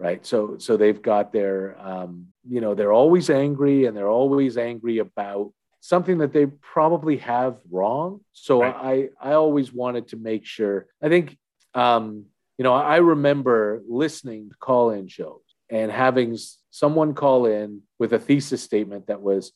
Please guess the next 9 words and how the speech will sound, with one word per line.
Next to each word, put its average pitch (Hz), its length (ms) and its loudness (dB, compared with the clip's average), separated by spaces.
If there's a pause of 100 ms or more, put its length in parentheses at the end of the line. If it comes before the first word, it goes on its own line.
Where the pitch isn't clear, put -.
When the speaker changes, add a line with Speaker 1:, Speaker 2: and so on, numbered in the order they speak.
(160)
Speaker 1:
not 156 260 4
only 151 200 4
preposterous, 113 880 -2
but 110 100 -2
actually 117 500 -2 (200)
factually 120 460 0
incorrect 98 460 -4
as - 100 -14
well. 120 340 0